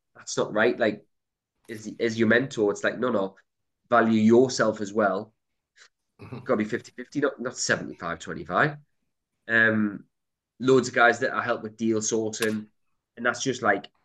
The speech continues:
Speaker 1: helping them how to identify deals, how to identify investors. I've helped loads of people raise money,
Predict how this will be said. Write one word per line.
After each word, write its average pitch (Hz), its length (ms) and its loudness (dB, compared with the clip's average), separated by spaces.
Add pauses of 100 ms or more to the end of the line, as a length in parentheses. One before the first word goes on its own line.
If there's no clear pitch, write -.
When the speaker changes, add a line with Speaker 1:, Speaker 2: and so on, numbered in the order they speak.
Speaker 1:
helping 110 360 -4
them 101 120 0
how 113 220 0
to 110 80 -4
identify 107 500 0
deals, 98 360 -8
how 113 160 -4
to 110 80 -4
identify 104 520 -8
investors. 98 720 -8 (840)
I've 107 80 -16
helped 107 180 0
loads 120 260 6
of 113 60 -2
people 117 160 2
raise 110 240 4
money, 123 340 0